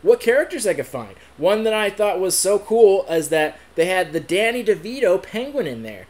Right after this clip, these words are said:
which is funny 'cause Danny DeVito played a character in Space Jam. And they also had the, like, n-,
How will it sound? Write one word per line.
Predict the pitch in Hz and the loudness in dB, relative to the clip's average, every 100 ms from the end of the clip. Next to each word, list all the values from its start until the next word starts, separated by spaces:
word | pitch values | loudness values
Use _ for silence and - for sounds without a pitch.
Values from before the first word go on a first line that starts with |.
| - | -14
which | 151 156 | -12 -8
is | 160 | -6
funny | 190 220 214 | -4 -2 -2
'cause | 180 | -4
Danny | 139 175 190 | -4 -2 -2
DeVito | 170 175 190 175 | -4 -2 -2 -2
played | 185 185 | -4 -6
a | |
character | - 185 190 196 | -6 -2 -2 -2
in | 196 | -8
Space | 190 - 208 214 | -8 -2 -2 -2
Jam. | 151 113 - - | -8 -10 -14 -10
And | 165 | -4
they | 202 | 0
also | 180 226 233 | 2 0 0
had | 202 208 180 | -4 -4 -2
the, | 202 | 0
like, | 196 185 - 165 | 2 0 -2 -12
n-, | 156 | -16